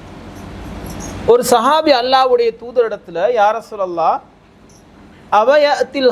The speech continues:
ஹைரு பிஷர்ரி," செல்வம் என்ற, பொருளாதாரம் என்ற இந்த நல்ல விஷயம் கெட்டதை கொண்டு வருமா, கெட்டதை,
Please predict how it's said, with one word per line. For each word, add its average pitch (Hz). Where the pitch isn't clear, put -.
ஹைரு 262
பிஷர்ரி," 262
செல்வம் 320
என்ற, 269
பொருளாதாரம் 285
என்ற 254
இந்த 233
நல்ல 233
விஷயம் 208
கெட்டதை 440
கொண்டு 277
வருமா, 185
கெட்டதை, 254